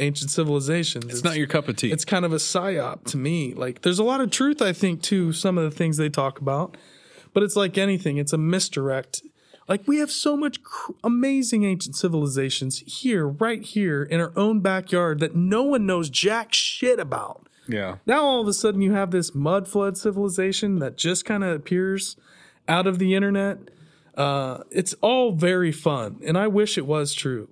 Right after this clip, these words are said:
Speaker 1: But I tend to think
Speaker 2: <laughs>
Speaker 1: that these things
Speaker 2: It's not
Speaker 1: are
Speaker 2: true.
Speaker 1: some kind of a misdirect.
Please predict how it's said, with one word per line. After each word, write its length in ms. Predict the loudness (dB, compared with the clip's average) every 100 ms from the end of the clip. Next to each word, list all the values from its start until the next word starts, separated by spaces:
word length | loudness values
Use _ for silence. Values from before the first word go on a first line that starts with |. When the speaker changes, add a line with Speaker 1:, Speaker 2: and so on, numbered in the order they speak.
| -4
Speaker 1:
But 180 | -4 0
I 260 | -2 0
tend 360 | -4 -2 0 0
to 60 | -2
think 520 | 0 0 -2 -2 -4 -6 -14 -14 -12
Speaker 2:
<laughs> 480 | -10 -10 -12 _ _
Speaker 1:
that 240 | 0 0 0
these 300 | 0 0 0
things 320 | 0 2 0
Speaker 2:
It's 80 | 0
not 40 |
Speaker 1:
are 220 | 0 0
Speaker 2:
true. 100 | -2
Speaker 1:
some 340 | -2 0 0 2
kind 200 | 0 2
of 80 |
a 80 | 2
misdirect. 1000 | 4 2 0 -2 -2 0 -2 -4 -8 -10